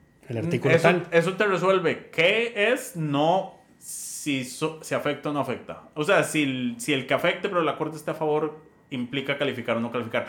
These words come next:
Speaker 1: No,
Speaker 2: La
Speaker 1: pueden
Speaker 2: cali-,
Speaker 1: meterlo ahí mismo.
Speaker 2: la calificación está por la Constitución. La Corte ti-, tiene que manifestarse y si se manifiesta que afecta,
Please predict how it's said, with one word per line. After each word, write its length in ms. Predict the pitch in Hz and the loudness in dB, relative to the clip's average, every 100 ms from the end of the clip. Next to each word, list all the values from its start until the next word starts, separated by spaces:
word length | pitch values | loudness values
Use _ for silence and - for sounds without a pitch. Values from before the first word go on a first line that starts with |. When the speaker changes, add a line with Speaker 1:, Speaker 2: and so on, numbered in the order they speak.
| - | -4
Speaker 1:
No, 60 | 160 | 2
Speaker 2:
La 40 | |
Speaker 1:
pueden 180 | 160 175 | 6 8
Speaker 2:
cali-, 120 | - | 8
Speaker 1:
meterlo 180 | 185 185 | 8 8
ahí 40 | 180 | 8
mismo. 360 | 196 311 427 160 | 8 8 6 6
Speaker 2:
la 120 | 143 | 4
calificación 520 | 156 151 147 143 143 | 2 2 0 -2 0
está 180 | 147 160 | 0 0
por 100 | 180 | 2
la 80 | 165 | 0
Constitución. 760 | 165 143 113 139 202 160 104 | -2 -6 -6 -4 -4 -6 -8
La 180 | 110 107 | -6 -4
Corte 380 | 131 127 123 147 | -2 -2 -2 -4
ti-, 260 | 147 151 - | -4 -10 -4
tiene 220 | 147 147 | -2 -2
que 80 | 151 | 0
manifestarse 800 | 175 175 180 196 214 202 202 208 151 | 0 0 0 4 6 6 6 2 0
y 100 | 139 | -4
si 160 | 135 123 | -6 -4
se 100 | 127 | 0
manifiesta 580 | 123 120 165 190 160 | 0 2 2 2 -2
que 80 | - | -4
afecta, 760 | 95 151 170 - - 127 180 | -2 0 -2 -4 -4 -4 -4